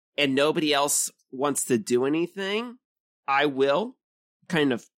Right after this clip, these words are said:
"Hey, we should do this." And I think it's good for you as a player to take initiative, but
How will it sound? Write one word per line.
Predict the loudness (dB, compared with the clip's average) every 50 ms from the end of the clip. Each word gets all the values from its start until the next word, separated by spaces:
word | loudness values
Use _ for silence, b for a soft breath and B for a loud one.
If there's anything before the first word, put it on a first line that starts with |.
| _ _ _
"Hey, | 0 2 2 2 2 0 -4 -10 -4
we | 0 2 2 2
should | 2 0 0 0
do | 0 0 2 0
this." | 0 -2 -2 -2 -2 -2 -2 -4 -6 -4 -6 -6 b b b b b b b
And | -2
I | -2 0
think | 0 0 -2 0 0 -2
it's | -4 -4 -6
good | -4 2 4 6 6 6 6 4 -2 -6 _
for | -8 -8
you | -6 -4 -4
as | -4 -4
a | -6
player | -8 _ _ -6 -6 -4 -4 -6 -8 -10 -12 B B B B B _ _
to | -14 -14
take | -6 -4 -4 -4 -2 -2
initiative, | -2 -2 -2 -2 -2 -2 -4 -6 -6 -6 -4 -4 -4 -4 -4 -8 _ _ _ _ b b b b b b b _ _ _ _ _ _ _ _ _ _ _ _ _ 2
but | 4 4 6 4 2 0